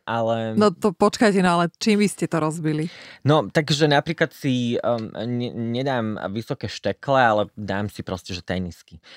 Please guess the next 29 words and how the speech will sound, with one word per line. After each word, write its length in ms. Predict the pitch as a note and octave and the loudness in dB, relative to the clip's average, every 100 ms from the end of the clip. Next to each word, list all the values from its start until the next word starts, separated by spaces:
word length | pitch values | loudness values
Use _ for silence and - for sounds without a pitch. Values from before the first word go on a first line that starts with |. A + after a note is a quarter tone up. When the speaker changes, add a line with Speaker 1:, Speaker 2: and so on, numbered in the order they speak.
| - | -14
Speaker 1:
Ale 180 | - F#2+ | -4 -4
keď 120 | G2 C3 | -2 -2
ja 80 | E3 | -2
si 80 | |
dám 160 | - G#2+ | -2 -4
potom 240 | - F2+ | -6 -8
tenisky, 480 | - A#2 D3 - B2 | -4 0 0 -2 -6
tak 160 | - - | -8 -8
potom 240 | A2+ A2+ | -10 -8
to 160 | G#2+ - | -8 -8
už 160 | G2+ | -8
nie 160 | G#2+ G2+ | -8 -8
som 160 | - F2+ | -8 -8
ja, 300 | G2+ B2 C3+ | 0 2 4
lebo 220 | A#2+ G#2+ | 4 4
už 160 | A2 E3 | 2 2
sa 80 | F2 | 2
mi 80 | |
Speaker 2:
Mhm. 60 | E3 | 0
Speaker 1:
to 40 | G2 | 0
nepáči, 520 | G#2+ - A2 A2+ - | 0 0 0 0 -4
tak 180 | G#2+ G#2 | -6 -4
potom 160 | A2+ A2 | -4 -2
naspäť 400 | G#2+ - B2+ F#2+ | -4 -4 -8 -4
idem 80 | F#2+ | -4
do 100 | F2 | -6
tých 180 | G2 G2 | -10 -10
opätkov. 640 | - F#2+ - B2 C3 C#3+ | -8 -8 -6 -4 -4 0
Speaker 2:
Mhm. 400 | F3+ F3+ E3 F3 | 0 2 0 0